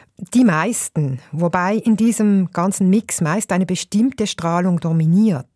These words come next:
Entscheidend ist dabei die Temperatur des Sterns.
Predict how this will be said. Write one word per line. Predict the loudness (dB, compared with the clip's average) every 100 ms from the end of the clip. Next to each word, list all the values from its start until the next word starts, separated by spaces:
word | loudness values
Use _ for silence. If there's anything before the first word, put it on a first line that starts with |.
| -20 -20 -20 -20 -14 -2
Entscheidend | -2 0 -2 -2 -2 -2
ist | -2 -4
dabei | -2 -4
die | -4
Temperatur | -4 -2 -2 -4 -6 -2 0 0
des | -2 -6 -8
Sterns. | -10 -8 -10 -10 -14 -14